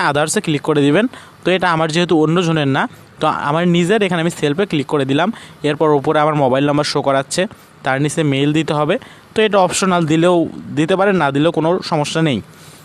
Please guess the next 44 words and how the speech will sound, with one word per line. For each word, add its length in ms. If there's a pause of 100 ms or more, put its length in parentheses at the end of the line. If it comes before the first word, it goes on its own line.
(160)
তারপর 300
এখানে 400
নাম 260
দিতে 200
হবে 180
অবশ্যই। 540 (1300)
এরপর 280
আপনাদের 340
যেটা 200
করতে 280
হবে, 140
এখানে 220
জেন্ডার 300
সিলেক্ট 280
করে 180
দিতে 200
হবে, 240 (240)
ফিমেল 400
হলে 180
ফিমেল, 420
মেল 260
হলে 200
মেল। 240 (340)
তো 80
আমি 140
যেহেতু 280
মেল, 320
এখানে 240
মেল 240
সিলেক্ট 320
করাই 220
আছে। 260 (280)
এরপর 260
এখানে 240
প্রসেসে 460
ক্লিক 220
করে 180
দিব। 280 (920)
এরপর 260
এখানে 240
দেখতে 240
পাচ্ছেন 300
শ্যামলী 500
এনআর 160